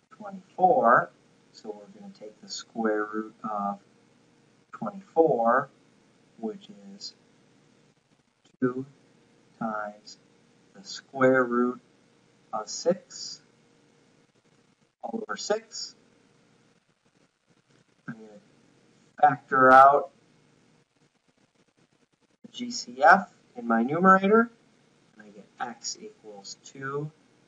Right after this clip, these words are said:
times three plus or minus the square root of six all over six.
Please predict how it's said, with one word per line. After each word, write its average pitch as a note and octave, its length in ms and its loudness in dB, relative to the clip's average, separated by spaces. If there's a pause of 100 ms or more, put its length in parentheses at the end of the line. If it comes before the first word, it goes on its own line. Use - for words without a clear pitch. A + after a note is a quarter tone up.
(180)
times A2 640 -8
three C3 380 -6 (140)
plus B2 260 -2
or A#2+ 160 -2
minus C#3 760 -2 (840)
the G#2 60 -18
square A2+ 420 -2
root G#2+ 280 -4
of G2+ 60 -20 (140)
six - 760 -10 (1120)
all A3+ 180 -12
over - 220 -10
six. - 680 -10